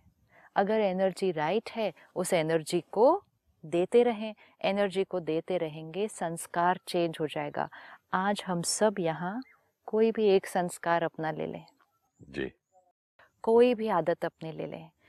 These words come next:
Speaker 1: वो आदत या तो सूक्ष्म हो सकती है,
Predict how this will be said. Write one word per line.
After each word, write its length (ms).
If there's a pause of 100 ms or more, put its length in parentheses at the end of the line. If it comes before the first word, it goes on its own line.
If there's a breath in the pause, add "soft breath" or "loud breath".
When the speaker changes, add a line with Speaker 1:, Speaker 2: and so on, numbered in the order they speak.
(240 soft breath)
Speaker 1:
वो 280
आदत 420 (360)
या 200
तो 180
सूक्ष्म 540
हो 160
सकती 480
है, 120